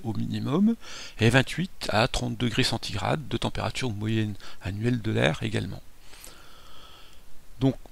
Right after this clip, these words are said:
sous climat tropical chaud, humide, mais à saison contrastée, c'est-à-dire qu'on a toujours une saison, euh, humide très pluvieuse, suivie d'une saison sèche marquée, qui va permettre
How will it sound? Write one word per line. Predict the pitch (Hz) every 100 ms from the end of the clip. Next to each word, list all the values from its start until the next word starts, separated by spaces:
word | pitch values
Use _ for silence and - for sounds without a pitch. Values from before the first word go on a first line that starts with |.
| - - - -
sous | -
climat | 151 156 139 - - - -
tropical | - - - 123 113 101 - - - - - -
chaud, | - - 123 - -
humide, | 110 123 214 226 - -
mais | 110 156 226 -
à | 139
saison | - 131 117
contrastée, | - - 95 - 135 214 - - - -
c'est-à-dire | - 117 104 135 151
qu'on | - 170 180 113
a | 143
toujours | - 127 180 175
une | 147 147
saison, | - 139 127 143 123 - - - - -
euh, | 104 104 -
humide | 117 131 135 95
très | - -
pluvieuse, | - 110 117 214
suivie | 220 - 156 151 214
d'une | 156 -
saison | 143 104 127 208 - -
sèche | - - 131 139 - - - -
marquée, | 113 - - - 151 196 - - -
qui | -
va | 120
permettre | - 113 95 147 -